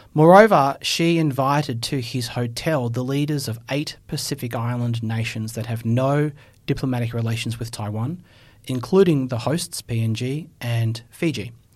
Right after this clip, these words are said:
He did not, of course, invite six others that maintained such ties with Taipei,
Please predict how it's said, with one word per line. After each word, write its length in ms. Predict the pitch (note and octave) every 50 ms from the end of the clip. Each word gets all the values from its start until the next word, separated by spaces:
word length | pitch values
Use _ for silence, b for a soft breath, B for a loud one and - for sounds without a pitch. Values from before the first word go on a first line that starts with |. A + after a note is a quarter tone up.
| B B B B B B B B B B B
He 140 | - D3+ C#3+
did 180 | D3+ D3 C#3+
not, 180 | E3+ F#3+ G#3 F#3+
of 80 | C#3
course, 320 | - - B2+ B2+ B2 A2+ -
invite 480 | B2+ A#2+ A#2 B2 A#2+ A#2 A#2 - - -
six 300 | - - - D3+ A#2 - -
others 320 | - F3 F#3+ E3 C#3 B2 A2+
that 140 | A#2+ B2 G#2+
maintained 600 | B2 B2 A#2+ A#2 A#2 - - B2+ B2 A#2+ A#2+ A#2
such 240 | A2+ A#2 G#2+ -
ties 420 | - - - G#2 G#2 G#2 G#2 - -
with 140 | G2+ F#2+ -
Taipei, 520 | - - F2 - - B2+ C#3 D#3+ F3 F3+